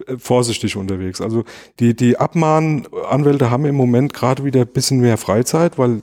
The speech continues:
da sind ja jetzt ein paar Gesetze gefallen, ja. Die, die gucken sich sowas schon an und ich hab da, ich meine, die nächste Frage ist,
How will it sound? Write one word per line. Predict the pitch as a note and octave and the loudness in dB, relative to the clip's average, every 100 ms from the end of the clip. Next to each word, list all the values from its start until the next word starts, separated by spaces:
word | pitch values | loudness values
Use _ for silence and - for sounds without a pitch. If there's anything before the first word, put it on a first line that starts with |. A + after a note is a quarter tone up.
| - | -2
da | A#2+ | 0
sind | A2+ B2 | 0 2
ja | B2 | 2
jetzt | A#2+ - | 2 0
ein | A2+ | -2
paar | A2 A#2+ | 0 0
Gesetze | A#2 A2+ A#2+ A2 | -2 -4 -4 -6
gefallen, | G#2+ - A#2+ D#3+ C#3+ | -4 0 2 0 -2
ja. | A2 B2+ - - - | -4 -6 -12 -20 -4
Die, | A#2+ G#2+ - - | -2 -2 -6 -4
die | G#2+ | -4
gucken | - - A2+ B2+ | -2 -4 -2 -2
sich | A2+ G#2 - | 0 0 0
sowas | A#2 A2+ - | 0 0 0
schon | A2+ G#2+ | 0 0
an | G2+ C3 A#2+ | 0 0 0
und | A#2 | -2
ich | G#2+ - | -2 -4
hab | G2+ | -4
da, | - G#2+ E2+ - E2+ | -2 -2 -2 -6 -12
ich | - | -4
meine, | G#2+ G#2+ | -2 -2
die | G2+ | -4
nächste | G#2 G#2+ B2 | -4 -2 -2
Frage | A2+ - G#2 A2 | -2 0 0 0
ist, | A#2+ - | -4 -6